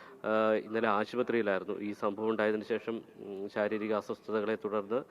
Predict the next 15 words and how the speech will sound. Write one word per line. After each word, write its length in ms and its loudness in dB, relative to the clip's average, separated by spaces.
ആ, 280 0
മാത്യു 320 0
ആശുപത്രിയിൽ, 520 -2
ആ, 40 -2
പ്രവേശിപ്പിച്ചിരിക്കുകയായിരുന്നു. 1000 -2
ഇന്ന് 140 4
പക്ഷേ 380 4
കുറച്ചുകൂടി 540 -2
ആശ്വാസത്തിൻ്റെ 720 2
ഒരു 100 0
ദിനമാണ് 600 -2
എന്ന് 220 -4
തന്നെ 200 -2
പറയേണ്ടി 300 -2
വരും. 200 -4